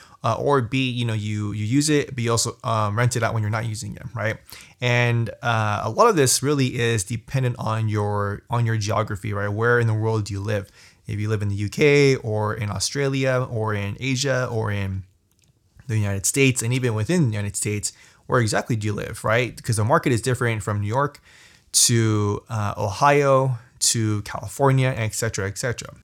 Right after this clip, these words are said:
So I'll speak in terms of, of where I live closely, which is Los Angeles, right? Or the, like, greater Los Angeles area.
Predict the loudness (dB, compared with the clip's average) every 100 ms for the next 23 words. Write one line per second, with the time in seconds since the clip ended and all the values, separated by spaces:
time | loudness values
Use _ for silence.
0 | _ 0 2 6 6 4 2 2 2 4
1 | 2 4 4 4 2 -4 -2 0 2 2
2 | 4 2 2 2 2 2 0 -2 -2 -2
3 | -2 -4 -4 -2 -2 -4 -4 -4 -2 -2
4 | -2 -4 -4 -4 -4 -4 -2 -2 -4 -2
5 | 0 0 0 -6 -6 -4 -4 -6